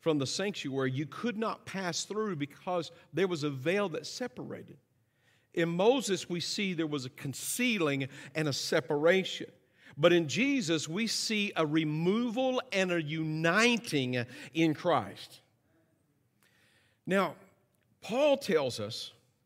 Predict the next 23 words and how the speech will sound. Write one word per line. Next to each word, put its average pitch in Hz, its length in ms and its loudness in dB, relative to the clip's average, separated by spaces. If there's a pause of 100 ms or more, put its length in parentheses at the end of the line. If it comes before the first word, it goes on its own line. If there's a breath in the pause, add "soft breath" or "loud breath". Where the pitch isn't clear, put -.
(1400 soft breath)
he's 196 160 -4
always 247 260 2
talking 202 300 -2
about 185 240 -2
these 151 180 -6
mysteries 139 560 -2
in 135 80 -2
the 151 80 0
Word 143 220 2
of 117 120 -8
God, 110 400 -4 (540 soft breath)
the - 80 -8
mystery 170 400 -2
of 156 80 0
the 143 80 -2
resurrection, 143 720 -2
the 120 60 -2
mystery 160 400 -2
of 127 100 -4
lawlessness. 135 800 -4 (400 soft breath)
But 139 120 0
here 220 420 4
in 165 500 4